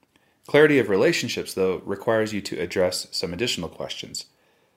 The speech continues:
How are roles and handoffs defined and communicated? How do department or individual team member priorities align with the overall initiative? What are the most important values,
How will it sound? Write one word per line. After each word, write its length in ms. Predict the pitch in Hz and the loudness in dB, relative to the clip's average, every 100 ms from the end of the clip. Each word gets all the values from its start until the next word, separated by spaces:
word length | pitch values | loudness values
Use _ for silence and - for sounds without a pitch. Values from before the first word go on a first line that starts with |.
| _ _ _ _ _ - | _ _ _ _ _ -20
How 220 | - 131 165 | -2 2 2
are 100 | 151 | 2
roles 460 | 120 120 123 120 | 2 2 0 -4
and 140 | 90 95 | -6 -6
handoffs 680 | 110 139 110 69 67 - - - | -4 -4 -2 -2 -4 -8 -10 -10
defined 440 | 90 90 90 85 | -4 -2 -2 -4
and 120 | 82 | -10
communicated? 640 | - 80 73 - 64 62 - _ _ _ _ _ _ _ _ _ _ _ | -12 -10 -10 -10 -10 -10 -20 _ _ _ _ _ _ _ _ _ _ _
How 140 | - 165 | -2 0
do 80 | |
department 600 | 185 - - 160 143 120 | 0 -2 0 0 0 -4
or 240 | 98 101 107 | 0 2 2
individual 500 | 117 123 117 110 98 | -2 -2 -2 -2 -2
team 320 | - 135 165 | -2 -4 -4
member 320 | 110 82 76 | -4 -4 -8
priorities 720 | 76 - 92 87 85 85 - - | -12 -2 2 2 0 -4 -8 -8
align 680 | 95 87 95 107 110 110 110 | -6 -4 -2 -2 -4 -6 -8
with 260 | 98 92 | -10 -8
the 140 | - - | -10 -6
overall 840 | 104 107 104 92 104 135 87 - _ _ | -4 -4 -2 0 0 -2 -6 -10 _ _
initiative? 560 | 92 80 - - - _ _ _ _ _ _ _ _ _ _ _ _ _ _ _ _ | -8 -6 -8 -12 -18 _ _ _ _ _ _ _ _ _ _ _ _ _ _ _ _
What 180 | 110 147 | 2 2
are 80 | 160 | 2
the 80 | |
most 300 | 139 127 120 | 2 0 -2
important 540 | 104 95 123 - 95 90 | -8 -4 -4 -2 -4 0
values, 680 | 87 92 113 120 120 - | 0 0 -4 -8 -4 -6